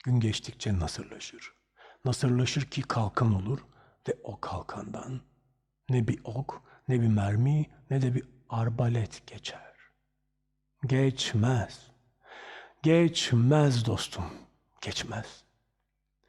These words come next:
Yaşadıkça yanar ya mum. Sönmez dostum, sönmez. Keçi yağından olmasaydı mum, belki inatsız olabilirdim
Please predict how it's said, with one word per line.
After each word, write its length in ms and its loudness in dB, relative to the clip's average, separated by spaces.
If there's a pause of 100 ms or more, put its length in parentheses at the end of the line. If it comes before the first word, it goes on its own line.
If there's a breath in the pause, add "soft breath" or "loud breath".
(380 loud breath)
Yaşadıkça 580 0
yanar 380 4
ya 160 0
mum. 220 -6 (1600)
Sönmez 920 2
dostum, 360 -16 (560)
sönmez. 760 4 (1600)
Keçi 360 0
yağından 460 4
olmasaydı 680 2
mum, 380 2 (1040)
belki 300 -2
inatsız 500 4
olabilirdim 640 4